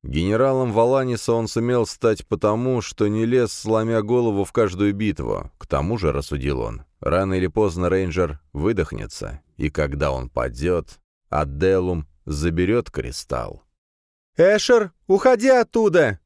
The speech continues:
крикнула светловолосая эльфийка, стоявшая на внутренней стене над главными воротами. Принцесса Рейна Сивари.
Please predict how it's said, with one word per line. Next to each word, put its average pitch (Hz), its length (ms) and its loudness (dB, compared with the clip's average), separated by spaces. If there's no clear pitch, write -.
крикнула 80 460 0
светловолосая 87 720 2
эльфийка, 85 460 0
стоявшая 87 600 2
на 85 140 0
внутренней 85 460 0
стене 95 380 -2
над 82 240 -2
главными 82 460 0
воротами. 76 720 -2
Принцесса 85 960 -2
Рейна 73 440 0
Сивари. 78 640 -2